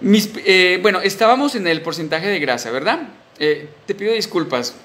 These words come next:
mm, por lo del tema de, de Facebook, pero espero que ya me puedan, listo, ya, ya la gente está volviendo a ingresar.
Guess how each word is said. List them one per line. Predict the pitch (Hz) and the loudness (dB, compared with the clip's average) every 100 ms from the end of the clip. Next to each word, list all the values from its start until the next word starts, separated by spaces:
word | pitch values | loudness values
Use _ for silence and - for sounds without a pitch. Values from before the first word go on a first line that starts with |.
| - - - 139 | -20 -20 -20 -14
mm, | 147 131 | -10 -8
por | 131 147 | -6 -2
lo | 139 | 0
del | 135 127 | 0 0
tema | 135 135 147 147 143 | -2 0 2 2 0
de, | 139 | -2
de | 135 131 | -2 -4
Facebook, | 165 175 202 | -2 -4 -4
pero | 185 135 | -2 -4
espero | 127 139 147 | -4 -4 -4
que | 156 | -4
ya | 131 123 | -2 -2
me | 135 | -2
puedan, | 135 143 139 135 165 | -4 -2 0 -2 -2
listo, | 165 143 | -4 -4
ya, | 135 139 143 160 | -2 0 0 -2
ya | 151 147 | -4 -2
la | 156 | -2
gente | 151 151 | -6 -8
está | 160 | -8
volviendo | 147 143 139 131 131 135 | -6 -4 -6 -6 -4 -4
a | - 120 | -6 -8
ingresar. | 113 110 - | -10 -12 -14